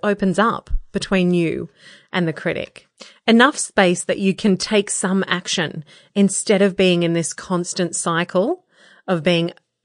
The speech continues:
fucked if you do, fucked if you don't, fucked if you do, fucked if you don't, round in circles, round in circles, round in circles, round in circles. At some point, you, not the critic, not the consoler, but you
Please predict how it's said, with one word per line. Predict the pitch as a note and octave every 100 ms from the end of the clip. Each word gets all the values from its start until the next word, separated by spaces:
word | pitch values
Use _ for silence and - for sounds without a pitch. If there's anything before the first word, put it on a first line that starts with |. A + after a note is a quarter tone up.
| _
fucked | - G#3+ G3 G#3
if | G3
you | G3
do, | F3 F3
fucked | - D#3+ -
if | E3+
you | F3
don't, | D#3+ C#3+ -
fucked | - E3+ -
if | F#3
you | F#3
do, | E3+ E3
fucked | D3 D#3+ D3+ E3
if | D3+
you | E3+
don't, | D#3 - -
round | F3 E3 E3
in | F3+ F3+
circles, | - D#3 D3 - -
round | D3+ D3+ E3+
in | F#3+
circles, | F3+ E3 C3+ - -
round | E3 D3+ E3
in | F3
circles, | E3+ - - - -
round | D3+ D3 D#3+
in | E3 E3
circles. | D#3 C#3+ - - - - - - - - - -
At | -
some | - A3 A3
point, | G#3 F3+ F3+
you, | D#3+ G3 G3+ F#3 C#4 -
not | F#3+ G#3
the | A3+
critic, | - E3+ A3 - -
not | F#3+ F3 A#3
the |
consoler, | A3 G#3+ - D#3 F3
but | F3+ D#3+
you | E3 D#3 G3 A#3 D#3+ E3+ C#4